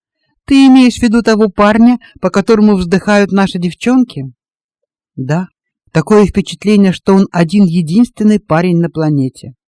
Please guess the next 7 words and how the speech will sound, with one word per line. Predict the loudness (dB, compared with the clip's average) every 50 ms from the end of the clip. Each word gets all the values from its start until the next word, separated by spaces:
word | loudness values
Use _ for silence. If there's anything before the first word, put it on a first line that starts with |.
| _ _ _ _ _ _ _ _ _ _ _ _ _ _ _ -6
Я | -2 0 0 0 0 0
согласна | 0 -2 0 0 2 0 0 0 -2 -2 -4 -6 -6
с | -6
Кларком, | _ -6 -4 -4 -4 -6 -8 _ -10 -10 -10 -10 -12 _ _ _ _ _ _ _ _
спокойно | -20 -8 _ -6 -6 _ -2 0 0 2 2 0
заметила | 0 0 0 0 -2 -2 -4 -6 -6 -6
Кейт. | -8 _ -8 -8 -8 -8 _